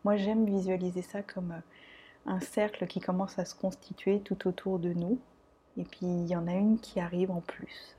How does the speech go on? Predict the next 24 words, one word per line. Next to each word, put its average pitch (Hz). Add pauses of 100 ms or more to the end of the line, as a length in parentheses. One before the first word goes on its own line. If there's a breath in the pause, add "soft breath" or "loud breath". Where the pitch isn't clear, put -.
(100)
à 170
chaque -
mois. 170 (160 loud breath)
Certaines, 214
vous 185
allez 165
voir, 180
c'est -
rigolo, 170
on 190
va 170
les 160
sentir. 180 (200 loud breath)
Quand -
on 175
entend 185
les 180
enseignements, 180
quand -
on 160
sait 190
de 170
quoi 180
l'archétype 180